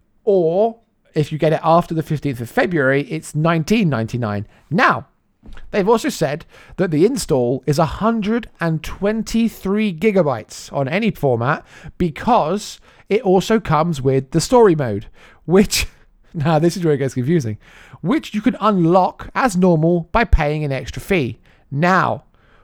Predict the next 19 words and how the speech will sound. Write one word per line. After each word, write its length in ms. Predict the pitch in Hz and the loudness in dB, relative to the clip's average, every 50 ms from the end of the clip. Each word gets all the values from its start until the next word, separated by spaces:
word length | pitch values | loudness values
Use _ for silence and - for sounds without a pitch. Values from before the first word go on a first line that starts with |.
| _ _ | _ _
why 280 | - 147 180 240 294 320 | -2 0 2 4 4 4
would 200 | 330 302 269 - | 4 2 0 0
you 100 | 240 247 | 0 2
want 200 | 220 226 240 208 | 2 2 2 2
to 100 | - 214 | 2 0
install 380 | 208 196 - - - 170 151 143 | 0 0 0 0 2 2 2 2
the 100 | 139 135 | 2 2
whole 220 | 123 185 240 277 | 2 2 2 2
game, 420 | 202 175 151 120 113 117 135 175 190 - _ _ _ _ _ _ _ _ _ _ _ - | 0 -2 -2 -2 -2 -4 -4 -6 -6 -8 _ _ _ _ _ _ _ _ _ _ _ 0
get 180 | 185 196 - 202 | 0 0 0 0
Red 240 | 151 180 214 220 196 | 0 -2 0 0 2
Dead 160 | 247 240 233 | 2 2 4
Online, 640 | 226 202 175 165 160 151 123 113 113 123 156 170 160 _ _ _ _ | 4 4 4 4 2 2 2 0 -2 -4 -4 -6 -6 _ _ _ _
and 260 | 180 170 165 165 147 | 0 0 2 2 2
then 360 | 135 135 180 190 202 202 185 | 2 2 2 2 2 0 0
buy 260 | 147 185 180 170 175 175 | 0 0 2 2 2 2
the 100 | 165 151 | 0 -2
story 400 | - - 185 190 180 165 143 113 | -2 0 2 2 4 2 2 0
player, 400 | - 120 110 104 101 101 107 | -2 -4 -4 -4 -6 -6 -8